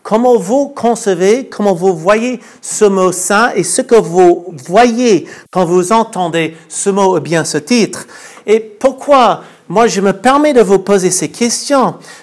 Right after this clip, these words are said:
Parce qu'il y a la possibilité que l'enseignement biblique apporté ce matin sera un peu différent de votre compréhension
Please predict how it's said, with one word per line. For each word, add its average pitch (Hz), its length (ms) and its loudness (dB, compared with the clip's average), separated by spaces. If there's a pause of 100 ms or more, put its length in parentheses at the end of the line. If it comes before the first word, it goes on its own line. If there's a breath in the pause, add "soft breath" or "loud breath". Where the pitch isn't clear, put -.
(140)
Parce 240 260 0
qu'il 233 600 0
y 240 100 0
a 330 120 4
la 330 160 4
possibilité 285 1200 -2 (580 soft breath)
que 214 100 -2
l'enseignement 254 800 2
biblique 196 580 -2 (220)
apporté 214 640 -2
ce 196 240 -2
matin 202 560 2 (1400 soft breath)
sera 269 540 -2 (640)
un 302 160 2
peu 339 240 0
différent 262 520 2
de 226 80 4
votre 214 360 2
compréhension 196 1120 -2